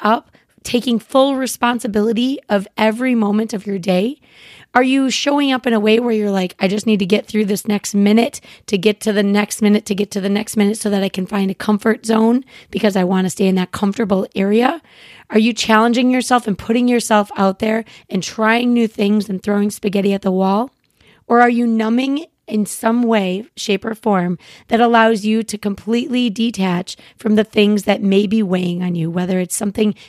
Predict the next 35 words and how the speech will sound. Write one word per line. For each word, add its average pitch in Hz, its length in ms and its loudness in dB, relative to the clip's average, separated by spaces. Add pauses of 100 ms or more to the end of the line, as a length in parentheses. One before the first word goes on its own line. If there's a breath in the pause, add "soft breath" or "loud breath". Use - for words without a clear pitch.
(120 loud breath)
emotionally 214 680 2
heavy 240 480 -2 (300 loud breath)
or 240 360 4
just 214 260 -6
the - 140 -8
overwhelm 220 600 4
of 170 160 -2
being 202 220 2
an 220 80 2
adult 202 480 -2
and 185 160 -2
lifing? 185 580 -4 (420 loud breath)
You 214 140 2
can 233 140 0
be 254 100 4
numbing 233 380 2
in 220 80 0
a 202 80 -2
lot 202 260 0
of 202 100 -4
different 214 280 -6
ways, 180 320 0
whether 180 180 -2
that's 175 220 -6
through 175 220 -6
food, 240 500 2 (320 loud breath)
any 185 100 -2
kind 190 220 -2
of 180 80 -2
addiction. 220 720 -2 (580)
That 208 160 4
could 208 80 -2
be 196 100 0
social 190 360 -2
media. 214 520 2